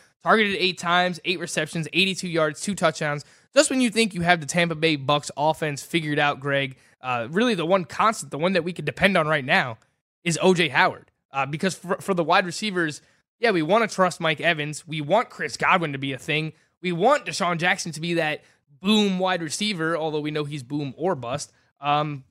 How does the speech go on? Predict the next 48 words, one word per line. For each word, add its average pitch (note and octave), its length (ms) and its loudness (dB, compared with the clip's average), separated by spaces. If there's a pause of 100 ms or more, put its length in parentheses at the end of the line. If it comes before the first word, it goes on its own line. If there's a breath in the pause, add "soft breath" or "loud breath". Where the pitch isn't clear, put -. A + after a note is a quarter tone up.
(1300)
but D3+ 140 -12
yeah, E3 300 2 (120)
I D3 80 -2
mean, E3+ 140 0
inconsistency F#3 760 -2
out E3 100 2
of C3+ 60 -8
Godwin E3 640 0
continues. E3 760 -4 (140)
Deshaun E3 300 0
Jackson, D#3 320 -2
two F3 200 -6
for D#3+ 120 -8
thirty-two. D#3 600 -4 (380 soft breath)
Adam G#3 200 4
Humphries G#3 460 0
and, F#3 180 0
uh, F3 120 0
O E3 140 0
J E3+ 140 -2
Howard, E3 280 -2
the C3+ 60 -8
main F3 440 -4
two F#3 420 -4
culprits E3+ 440 -6
here C#3 280 -4 (220 soft breath)
in F#3 120 -6
the F3 80 -4
pass E3 300 -2
game D3+ 160 -6
for D#3 120 -10
the C#3+ 60 -8
Tampa D#3 300 -6
Bay D3+ 160 0
Bucs. E3+ 340 0 (300 soft breath)
A-, D#3 160 -4
and F3 100 0
O F#3+ 140 4
J F#3+ 100 2
Howard, F#3 320 0
a D#3 40 -4
guy E3 180 0
that D#3+ 100 -4
we E3 60 -4
spoke F3+ 320 -2
about E3 180 2
on D3 80 -4
Friday, D#3 520 2